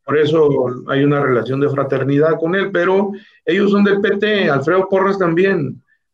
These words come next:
son de partidos diferentes. Si va a haber alianza, pues yo no lo voy a decidir, lo va a decidir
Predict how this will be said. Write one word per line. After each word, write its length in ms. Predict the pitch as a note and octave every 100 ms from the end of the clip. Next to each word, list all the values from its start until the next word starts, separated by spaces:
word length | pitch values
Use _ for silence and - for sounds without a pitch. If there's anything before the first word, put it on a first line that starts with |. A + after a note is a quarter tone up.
| -
son 140 | F3
de 80 | G3
partidos 400 | F#3+ D3 F3+ F#3
diferentes. 720 | E3+ D#3 E3 E3+ D#3+ A2 -
Si 100 | C#3+
va 120 | D3+
a 20 | F3+
haber 160 | G3
alianza, 480 | F#3+ F#3 F#3+ G3 G3
pues 100 | E3
yo 80 | D#3
no 60 |
lo 80 | F3+
voy 160 | F3 F3
a 20 |
decidir, 460 | F3 E3 D#3+ F#3 D#3+
lo 140 | C3+
va 80 | C#3
a 40 | D3
decidir 520 | C#3+ C3 C3+ D#3